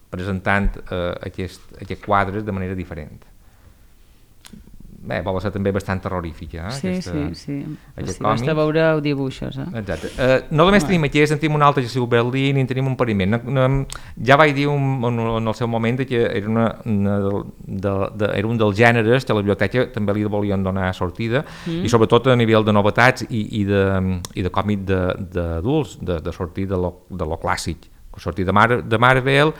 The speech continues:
Speaker 1: de Capitán Truenos, eh, que encara n'hi ha, o de Mortadelo i Filemons, que també hi són i que també estan
Speaker 2: Encara hi
Speaker 1: molt bé.
Speaker 2: són, sí.
Speaker 1: I, i surten molt, Mortadelo
Speaker 2: Sí.
Speaker 1: i Filemons surt moltíssim.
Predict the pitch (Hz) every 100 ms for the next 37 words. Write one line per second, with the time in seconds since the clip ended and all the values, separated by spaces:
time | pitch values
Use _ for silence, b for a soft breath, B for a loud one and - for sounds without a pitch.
0 | B B B 92 95 95 95 110 117 123
1 | 120 127 131 120 - 101 92 90 87 87
2 | 90 95 104 - 104 110 113 104 98 95
3 | 98 104 123 143 139 165 180 180 185 180
4 | 170 151 139 156 135 - 143 180 - 202
5 | 190 185 220 269 - 127 117 139 160 156
6 | 117 156 127 92 95 92 98 110 107 101
7 | 107 123 131 120 107 107 92 131 131 101
8 | 82